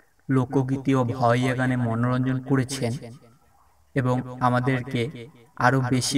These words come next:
বেশি কাজ করার সুযোগ করে দিয়েছেন, সেই জন্য অসংখ্য, অসংখ্য, অসংখ্য ধন্যবাদ।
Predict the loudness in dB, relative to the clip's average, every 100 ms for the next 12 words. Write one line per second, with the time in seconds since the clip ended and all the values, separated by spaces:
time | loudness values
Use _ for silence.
0 | 2 2 0 2 4 4 2 -2 -2 -2
1 | -4 -4 -4 0 0 2 0 0 -4 -6
2 | -8 -14 -20 -20 _ _ -20 _ _ -8
3 | -2 0 0 2 0 -2 -2 0 0 0
4 | 0 0 0 -2 0 -2 -4 -2 -4 -2
5 | -6 -6 -4 -2 0 0 0 -2 -2 -4
6 | -6